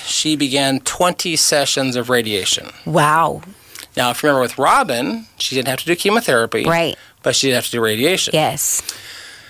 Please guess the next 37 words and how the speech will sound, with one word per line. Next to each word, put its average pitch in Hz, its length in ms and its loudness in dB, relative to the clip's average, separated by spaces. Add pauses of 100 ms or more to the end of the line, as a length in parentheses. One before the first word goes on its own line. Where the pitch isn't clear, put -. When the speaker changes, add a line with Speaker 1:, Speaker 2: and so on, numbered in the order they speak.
(160)
Speaker 1:
Um, 127 280 0
and 131 120 0
she 143 100 2
had, 139 100 2
she 143 100 2
had 117 140 0
radiation 127 600 2
fog, 123 600 2 (180)
kind 135 160 0
of 170 60 4
Speaker 2:
Yeah. 180 300 4
Speaker 1:
brain 151 100 -2
fog, 127 400 2
Speaker 2:
Mm-hmm. 196 300 2
Speaker 1:
right? 127 280 2 (480)
Um, 143 320 0 (160)
th-, 151 120 -6 (140)
the 160 120 2
radiation 185 760 2
is 147 280 2
typically 208 440 0
there 143 260 2
to 143 140 -6
try 156 240 0
to 143 120 0
stop 151 480 2
the 147 100 -4
cancer 143 460 -2
from 127 280 0
moving. 110 480 -4 (500)
Um, 113 380 -2 (680)
the 131 100 -2
best 156 240 4
I 170 80 4
can 156 80 0
understand 147 480 2
is 131 180 0